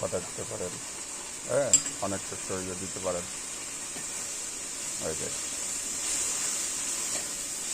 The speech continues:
তাহলে ঠিক আছে, সবাই ভালো থাকেন, সুস্থ থাকেন। আর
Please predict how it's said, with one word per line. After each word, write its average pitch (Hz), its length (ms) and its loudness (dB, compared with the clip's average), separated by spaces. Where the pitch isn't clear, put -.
তাহলে 135 220 10
ঠিক - 260 4
আছে, 160 440 10
সবাই 139 240 12
ভালো 123 260 12
থাকেন, 139 340 8
সুস্থ - 460 4
থাকেন। 123 300 6
আর 95 440 8